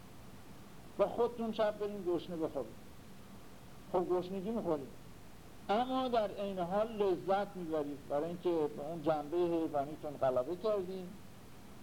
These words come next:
لذت می‌برید از اینکه یه دل دیگر شاد کردین، یه گشنه رو سیر کردین و خودتون انقدر شخصیت داشتین که این رنج گرسنگی یه شب رو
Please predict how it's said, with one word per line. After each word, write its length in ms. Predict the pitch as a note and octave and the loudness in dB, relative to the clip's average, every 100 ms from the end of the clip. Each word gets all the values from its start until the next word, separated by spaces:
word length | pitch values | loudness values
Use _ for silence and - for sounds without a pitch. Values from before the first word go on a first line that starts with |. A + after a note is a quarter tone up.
| - - | -14 0
لذت 500 | E3 E3+ C3+ F3 F3+ | 4 4 4 2 2
می‌برید 240 | F3+ E3+ D#3 | 0 0 2
از 160 | D3 | 2
اینکه 200 | D#3 D#3+ | -2 -2
یه 160 | E3+ E3+ - | 2 2 2
دل 200 | F#3 F3+ | 2 2
دیگر 300 | F3 - D#3+ | 0 4 2
شاد 340 | D#3 - D#3 F3+ - | 2 4 4 4 2
کردین، 440 | F#3+ F#3+ F3 E3 D3+ - - - - - | 2 2 -2 -10 -12 -14 -14 -14 -14 -6
یه 120 | D3+ D#3 D#3 | -4 -2 2
گشنه 360 | D3+ D3 E3 | 2 2 -4
رو 140 | D#3 C#3 - D#3 | -2 -4 -6 -4
سیر 240 | F3+ F#3 | -2 -2
کردین 580 | - G3 F3 E3 E3+ D#3+ E3 - - - - - - - - | 2 4 4 0 -4 -8 -12 -14 -16 -16 -16 -16 -16 -14 2
و 280 | D3 D3 D3 C#3 - - - - | 4 6 4 0 -4 -12 -12 0
خودتون 380 | G#3 G3+ G#3 F#3+ | 2 2 -2 -6
انقدر 300 | D#3 D3+ E3 | -2 0 0
شخصیت 560 | E3+ D3+ C3+ E3 E3 E3+ | 2 0 0 0 0 0
داشتین 340 | E3+ E3+ F3 - | -4 -4 -8 -6
که 60 | |
این 260 | E3 E3 D#3 C3 | -6 -6 -6 0
رنج 360 | C#3+ F3 F3+ E3 D#3 - | 2 2 2 2 2 0
گرسنگی 800 | C#3+ C3 B2 C#3+ C3 C#3 C#3 C3+ | 2 2 0 -6 -6 -2 0 2
یه 80 | B2+ | 2
شب 160 | - D#3 | 2 2
رو 260 | F3+ F#3 | 2 0